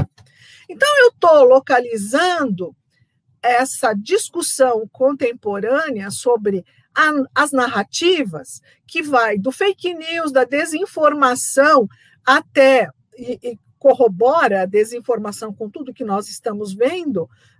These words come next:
na nossa política contemporânea, mas não só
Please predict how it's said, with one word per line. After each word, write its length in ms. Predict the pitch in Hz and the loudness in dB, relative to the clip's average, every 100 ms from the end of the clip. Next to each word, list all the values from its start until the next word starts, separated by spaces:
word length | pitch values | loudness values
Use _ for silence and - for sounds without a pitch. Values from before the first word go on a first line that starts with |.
| _ | _
na 280 | 214 220 220 | -4 -2 -2
nossa 500 | 208 202 208 - 190 | -4 -4 -4 -2 -4
política 720 | - 202 202 370 - 294 202 | -4 -2 2 2 0 -6 -6
contemporânea, 1000 | - 208 202 196 185 180 262 466 277 - _ - - | -4 -4 -6 -4 0 2 4 2 0 -8 _ -20 0
mas 200 | 269 262 | 2 2
não 240 | 294 466 | 2 0
só 520 | 523 - 320 339 247 | -2 -2 2 4 4